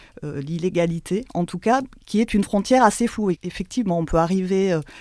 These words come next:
avec des papiers, perdre des papiers, euh, on peut devenir illégalisé. Donc, euh, et c-, c-, euh, certains chercheurs et même militants utilisent ce terme de personne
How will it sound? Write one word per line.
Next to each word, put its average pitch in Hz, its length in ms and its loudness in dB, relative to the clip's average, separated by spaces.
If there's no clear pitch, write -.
avec 165 260 -2
des 185 120 2
papiers, 196 420 0
perdre 185 360 2
des 170 140 2
papiers, 180 540 0
euh, 160 260 -2
on 160 140 -6
peut 196 180 -4
devenir 185 340 0
illégalisé. 202 840 4
Donc, 160 360 -6
euh, 151 340 -2
et - 100 -8
c-, - 140 -16
c-, - 240 -16
euh, 147 160 -10
certains - 480 -4
chercheurs 185 640 2
et 160 80 -4
même 175 180 0
militants 190 460 0
utilisent 175 480 -6
ce - 140 -6
terme 185 320 0
de 151 80 -4
personne 196 640 -2